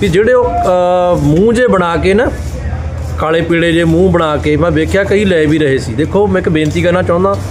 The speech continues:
ਤੁਹਾਡੇ ਮਾਧਿਅਮ ਰਾਹੀਂ ਵੀ ਜਿਹੜੇ ਬੰਦੇ ਲੈ ਰਹੇ ਨੇ, ਕੋਈ ਤੁਹਾਨੂੰ ਸ਼ਰਮ ਹੈ ਮਾੜੀ ਮੋਟੀ?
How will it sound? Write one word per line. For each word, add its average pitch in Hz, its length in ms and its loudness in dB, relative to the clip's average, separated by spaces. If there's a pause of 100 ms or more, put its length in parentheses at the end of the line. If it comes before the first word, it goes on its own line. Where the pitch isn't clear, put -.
ਤੁਹਾਡੇ 156 220 0
ਮਾਧਿਅਮ 156 320 2
ਰਾਹੀਂ 147 200 2 (1040)
ਵੀ 214 80 0
ਜਿਹੜੇ 220 360 2
ਬੰਦੇ 220 300 2
ਲੈ 185 300 2
ਰਹੇ 196 120 2
ਨੇ, 214 100 2
ਕੋਈ 220 120 2
ਤੁਹਾਨੂੰ 214 200 2
ਸ਼ਰਮ 170 360 0
ਹੈ 180 240 2
ਮਾੜੀ 233 220 2
ਮੋਟੀ? 226 300 0